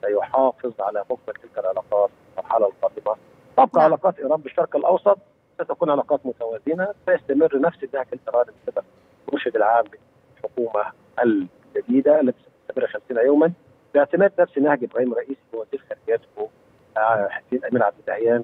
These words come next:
Speaker 1: حتى يكون هناك فعل مرحلة هدوء نسبي في إيران، وبعدها سيكون هناك فعل البحث عن خليفة للمرشد العام ثم إبراهيم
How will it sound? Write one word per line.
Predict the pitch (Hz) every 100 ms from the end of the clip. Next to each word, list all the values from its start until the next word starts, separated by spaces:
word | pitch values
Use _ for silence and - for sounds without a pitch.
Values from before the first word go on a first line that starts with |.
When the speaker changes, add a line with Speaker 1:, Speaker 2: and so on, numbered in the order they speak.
| -
Speaker 1:
حتى | - 139 -
يكون | 98 113 -
هناك | 113 _ -
فعل | 110
مرحلة | 101 - 120 _
هدوء | 135 -
نسبي | 139 -
في | - 110
إيران، | 101 113 117 _ _ _ 120
وبعدها | 117 107 123 113 117 -
سيكون | 104 - 113 -
هناك | 113 _ -
فعل | 117 104
البحث | - 117 -
عن | 101 -
خليفة | 127 202 220 175
للمرشد | 147 131 113 156 - - 180
العام | 139 110 156 170 190 _ _ _
ثم | 151 135
إبراهيم | 117 117 120